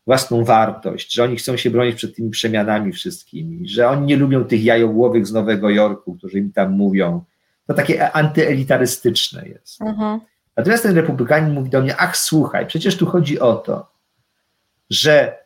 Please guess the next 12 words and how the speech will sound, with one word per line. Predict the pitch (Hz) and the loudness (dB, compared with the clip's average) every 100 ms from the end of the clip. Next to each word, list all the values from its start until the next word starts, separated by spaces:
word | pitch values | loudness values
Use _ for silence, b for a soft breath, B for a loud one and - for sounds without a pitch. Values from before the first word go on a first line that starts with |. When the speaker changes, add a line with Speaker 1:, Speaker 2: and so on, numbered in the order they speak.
| _ _ - | _ _ 0
Speaker 1:
demokraci | 151 180 180 190 190 | 4 4 4 0 2
są | 196 165 | 2 4
do | 175 | 4
niczego | 170 160 180 170 | 4 2 2 2
pod | 170 | 0
względem | - 170 165 | 0 2 2
bezpieczeństwa | 156 160 156 143 135 117 - 87 | 2 0 -2 0 -2 -2 -6 -6
narodowego, | 87 87 85 87 87 - _ _ _ _ | -6 -8 -10 -14 -16 -20 _ _ _ _
a | 147 | 0
mamy | 165 190 175 | 4 4 4
tyle | 202 190 | 4 4
wyzwań | 147 151 113 92 87 | 4 2 0 -4 -10